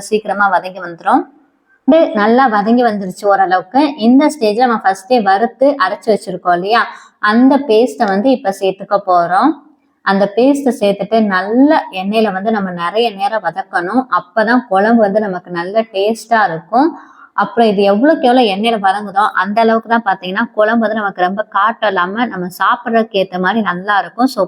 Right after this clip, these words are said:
பொறுமையா வந்து நம்ம எண்ணெயில இந்த பேஸ்ட்டை வந்து வதக்க போறோம். இந்த பேஸ்ட் வதங்குறதுக்காக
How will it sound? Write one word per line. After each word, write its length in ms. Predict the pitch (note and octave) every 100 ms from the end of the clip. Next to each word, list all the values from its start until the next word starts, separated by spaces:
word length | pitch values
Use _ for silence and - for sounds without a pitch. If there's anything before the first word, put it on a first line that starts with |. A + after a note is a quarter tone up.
| -
பொறுமையா 440 | G3+ A#3+ C4 C4 G#3+
வந்து 220 | F3+ F#3 C#4 - - - -
நம்ம 220 | F#3 F#3+ F#3 F3+
எண்ணெயில 360 | A3 A#3 A3+ G3+
இந்த 100 | F#3 F#3+
பேஸ்ட்டை 300 | G#3 - F#3+
வந்து 140 | G3+ G3+
வதக்க 280 | F3 F#3 G3 F#3+
போறோம். 280 | E3+ F#3 C#4+ - - _
இந்த 100 | G3 G3
பேஸ்ட் 320 | A3+ D4 D4 D3+
வதங்குறதுக்காக 640 | F#3+ G#3 A3+ A3 G#3 G#3